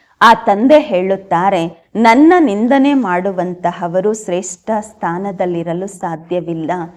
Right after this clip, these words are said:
ಶ್ರೇಷ್ಠ ಸ್ಥಿತಿಯನ್ನ ಹೊಂದುವುದಿಲ್ಲ." ಮಕ್ಕಳು ಒಂದು ವೇಳೆ ಓದಲಿಲ್ಲವೆಂದರೆ ಶಿಕ್ಷಕರ ಗೌರವ ಹೋಗುತ್ತೆ ಅಲ್ವಾ? ತಂದೆ ಹೇಳುತ್ತಾರೆ, "ತಾವು ನನ್ನ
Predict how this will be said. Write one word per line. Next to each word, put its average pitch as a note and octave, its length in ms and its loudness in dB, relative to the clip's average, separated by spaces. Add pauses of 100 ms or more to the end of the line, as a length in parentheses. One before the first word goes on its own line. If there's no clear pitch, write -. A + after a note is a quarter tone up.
(260)
ಶ್ರೇಷ್ಠ F3+ 380 -4
ಸ್ಥಿತಿಯನ್ನ F#3 800 -8
ಹೊಂದುವುದಿಲ್ಲ." F3 960 -6 (560)
ಮಕ್ಕಳು D#4+ 560 4
ಒಂದು A#3 340 0
ವೇಳೆ A3+ 320 2
ಓದಲಿಲ್ಲವೆಂದರೆ F#3 1600 -2 (120)
ಶಿಕ್ಷಕರ A#3 840 -6
ಗೌರವ G3 680 -2
ಹೋಗುತ್ತೆ F3 540 -8
ಅಲ್ವಾ? E3 760 -6 (320)
ತಂದೆ G3+ 300 2
ಹೇಳುತ್ತಾರೆ, F3 800 -2 (360)
"ತಾವು A3+ 720 4
ನನ್ನ G3+ 300 0